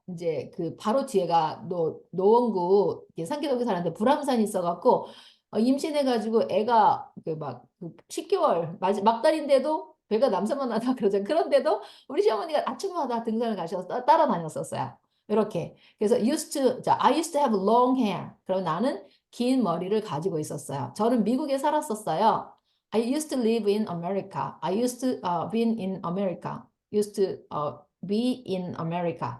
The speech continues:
이렇게 이제 하곤 했었다. I used to be an elementary school teacher. 저는 영어 선생님이었어요. 초등학교 영어 선생님이었어요. 그 used to,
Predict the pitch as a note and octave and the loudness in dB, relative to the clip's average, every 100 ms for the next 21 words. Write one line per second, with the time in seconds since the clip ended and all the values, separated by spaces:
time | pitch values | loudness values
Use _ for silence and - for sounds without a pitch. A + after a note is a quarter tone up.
0 | - _ - G3 G3+ A3+ C#4+ C#4+ D#3+ C#3+ | -16 _ -2 -2 2 2 0 -2 -4 -4
1 | - - - D#4 E4 C#4+ F#3+ - B2+ A#3 | -6 -12 -2 0 0 -4 -4 -4 0 0
2 | C#4+ C#4 - A#3 A#3 A3+ F#3 G3 G3 G3 | 0 -6 -4 -2 0 2 2 0 2 4
3 | B3 B3+ B3+ B3+ - B3+ A#3 B3+ B3 - | 4 4 0 -4 -4 -4 -2 -4 -4 -6
4 | C3 G#2+ _ - F3 G#3 D4+ G#4+ - _ | -6 -10 _ -6 -2 0 -2 -4 -12 _
5 | F#3 G3+ C4 D4 D4+ D4 C4+ G3+ F#3 D#3+ | 0 2 2 0 -4 -2 0 0 0 -2
6 | E3 C4 C4 - D3 E3 A#3 A#3 F3 D3 | -2 -2 -2 -2 -4 -4 -4 -4 -4 -6
7 | - - C4 B3+ - A#3 E4 - E4+ C4+ | -8 0 2 2 -2 -2 0 0 -2 -2